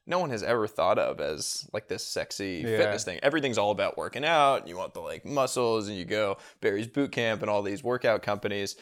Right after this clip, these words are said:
Speaker 1: But suddenly science started to build up that sleep was actually the most important thing for longevity, for your health, for the way you have energy on a daily basis, but also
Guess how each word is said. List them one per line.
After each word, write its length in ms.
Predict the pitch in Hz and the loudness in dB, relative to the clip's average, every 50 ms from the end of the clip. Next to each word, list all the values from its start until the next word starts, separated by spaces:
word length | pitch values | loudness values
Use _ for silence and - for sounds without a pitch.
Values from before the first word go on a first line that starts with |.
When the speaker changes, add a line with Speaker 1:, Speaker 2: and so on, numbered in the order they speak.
| - - - _ _ _ _ | -18 -20 -20 _ _ _ _
Speaker 1:
But 220 | - 123 - - | 4 4 4 4
suddenly 440 | - - - 160 185 175 147 123 110 | 0 2 2 2 2 2 2 0 0
science 480 | 107 - - - 117 113 117 117 110 - | 0 0 0 2 4 4 4 2 0 -2
started 380 | - - 107 104 104 95 95 | 0 2 2 2 2 2 -2
to 60 | - 92 | -4 -6
build 340 | - - 104 101 98 92 | -2 0 0 0 2 2
up 340 | 98 104 101 104 98 90 - - | 4 6 6 6 4 4 0 -2
that 480 | - 98 92 90 87 80 69 - - _ | 0 2 4 4 4 2 0 -2 -6 _
sleep 280 | - - 120 117 123 - | -4 0 0 0 2 2
was 100 | 110 95 | 0 2
actually 280 | 95 92 - - 110 90 | 2 2 2 0 -4 -4
the 40 | |
most 420 | 95 92 92 95 107 107 104 - - | -4 -6 -2 0 0 0 0 0 -6
important 400 | 92 - - 107 85 65 71 - | -6 -2 0 0 0 0 -2 -2
thing 380 | - 117 113 98 90 90 95 | 0 0 0 0 -2 -4 -8
for 180 | - - 76 62 | -8 -8 -6 -6
longevity, 760 | 65 78 69 67 78 - 131 139 131 123 117 117 110 107 101 92 | -4 -4 -6 -4 0 4 4 6 6 4 2 2 2 2 2 0
for 140 | - - | 0 -2
your 160 | 76 71 76 - | -2 -2 -2 2
health, 540 | - 135 127 123 113 110 104 101 - - - | 4 6 6 8 6 6 4 2 -2 -8 -6
for 80 | - 98 | -4 -4
the 80 | 92 87 | -2 -2
way 140 | 90 92 92 | 0 0 0
you 120 | 92 92 | 0 0
have 120 | 82 73 | -2 -2
energy 420 | 87 107 113 110 110 101 104 101 98 | -2 -2 0 -2 0 0 0 0 0
on 140 | 92 87 76 | 0 -4 -6
a 60 | 67 | -4
daily 300 | - 110 127 139 131 120 | 0 2 2 4 2 2
basis, 440 | 110 113 107 104 101 - 101 90 - | 2 2 2 2 0 0 -2 -2 -4
but 160 | - - 90 | -4 0 2
also 380 | 98 104 104 - 98 85 87 | 2 2 2 0 -2 -2 -2